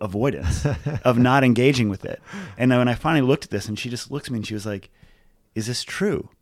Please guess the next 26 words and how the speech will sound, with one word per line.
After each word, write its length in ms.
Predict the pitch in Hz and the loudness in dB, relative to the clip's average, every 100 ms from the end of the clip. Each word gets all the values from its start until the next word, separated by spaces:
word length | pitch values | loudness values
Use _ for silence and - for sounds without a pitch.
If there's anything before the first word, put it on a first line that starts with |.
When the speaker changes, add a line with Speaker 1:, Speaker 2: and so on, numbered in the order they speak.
| _ | _
Speaker 2:
Yeah. 120 | 107 | -4
Speaker 1:
And 120 | 113 120 | 0 0
I 40 | |
was 160 | 117 113 | 0 -2
like, 320 | 107 - _ _ _ _ _ _ | -4 -6 _ _ _ _ _ _
"Yes." 320 | 95 104 139 - | -10 -8 -8 -10
And 100 | 117 | -8
she 80 | |
was, 120 | 131 - | -8 -8
she 140 | 117 123 | -6 -4
was 80 | |
like, 160 | 110 - - | -4 -6 -6
"Are 60 | |
you 180 | 151 208 - | -4 -6 -8
sure?" 460 | - - 117 135 | -8 -4 -2 -2
And 120 | 165 131 | -4 -6
I 40 | |
was 120 | 117 | -6
like, 180 | 123 113 _ _ _ _ _ _ _ | -8 -12 _ _ _ _ _ _ _
"Well, 140 | 107 107 | -2 2
no." 380 | 110 117 95 - | 2 2 -2 -4
And 80 | |
then 80 | 127 | -6
she 100 | 123 | -6
just 100 | 135 | -6
says, 260 | 151 135 120 | -4 -6 -8